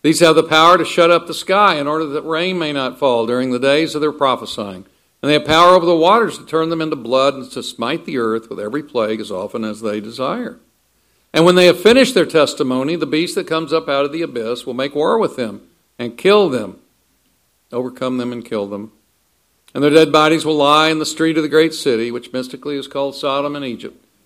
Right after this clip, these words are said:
where also their Lord was crucified. And those from the peoples and tribes and tongues and nations will look at their dead bodies for three and a half days, and will not permit their dead bodies to be laid in a tomb.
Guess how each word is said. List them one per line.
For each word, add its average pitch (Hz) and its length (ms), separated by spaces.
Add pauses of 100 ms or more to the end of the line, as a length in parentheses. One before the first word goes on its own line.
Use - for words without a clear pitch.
(120)
where 127 140
also 123 320
their 127 100
Lord 107 460
was - 100
crucified. 104 680 (1080)
And 139 140
those 175 260
from 190 160
the 190 80
peoples 196 520
and 143 160
tribes 185 480
and 143 160
tongues 185 420
and 143 160
nations 160 480
will 143 180
look 190 220
at 131 140
their 131 100
dead 123 260
bodies 110 360
for 131 120
three 147 200
and 151 100
a 143 40
half 147 260
days, - 420 (380)
and 143 80
will 147 80
not 165 160
permit 175 360
their 143 160
dead 139 400
bodies 117 400
to - 80
be 123 120
laid 117 440
in 110 260
a 110 100
tomb. 110 560